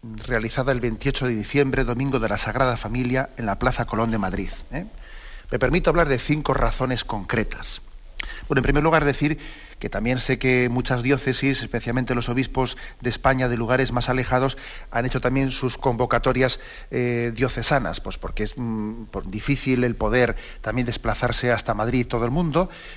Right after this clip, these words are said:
y porque igual también, pues, en esos, en algunos lugares determinados, pues ya tenían organizada, pues, el, el, el plan y la convocatoria diocesana, con lo cual en esos lugares donde el obispo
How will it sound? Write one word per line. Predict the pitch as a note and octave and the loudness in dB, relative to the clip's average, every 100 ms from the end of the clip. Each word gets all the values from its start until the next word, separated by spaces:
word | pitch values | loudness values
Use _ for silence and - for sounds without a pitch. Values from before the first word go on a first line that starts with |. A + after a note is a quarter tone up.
| - | -10
y | - | -4
porque | A#2+ - A2 | -2 0 2
igual | G2+ B2 | 4 4
también, | B2 A#2+ B2 C3 A2+ | 4 2 4 4 2
pues, | A#2+ G#2+ B2 | -2 0 0
en | A2+ A2+ | 0 0
esos, | A#2+ C3 A2+ | 0 -2 -2
en | B2+ A2 | -2 -2
algunos | A2 B2 A2+ | -2 0 0
lugares | A#2+ B2+ | 2 2
determinados, | A#2 A#2+ A#2 B2 B2+ B2+ | 2 0 2 4 4 4
pues | - G#2+ | 0 2
ya | C3 | 2
tenían | C3+ A#2+ B2 | 2 2 2
organizada, | A#2+ A2+ A2+ A2 - C#3 G#2 - - - - | 2 0 -2 0 4 4 2 -2 -12 -18 -8
pues, | - A2+ | -4 -2
el, | A#2 A#2 A#2+ | -2 -4 -2
el, | B2 A2+ A2 | -2 0 0
el | G#2+ G#2 G#2+ | 0 -2 -2
plan | C3 B2 B2+ | 2 4 4
y | |
la | B2+ A#2 | 2 0
convocatoria | A#2+ A2+ A#2 C3 C3 | 0 0 2 2 2
diocesana, | B2 B2+ C#3+ C#3 D3+ - - - - | 0 0 2 2 0 -4 -16 -14 -12
con | E2 | -8
lo | |
cual | - A#2+ | 0 0
en | G2+ | 0
esos | A2 B2 | -2 -2
lugares | A#2+ C3 C3 | 2 4 4
donde | B2 A#2 | 2 0
el | A2+ | 2
obispo | C#3 - A#2+ A2 | 2 0 0 0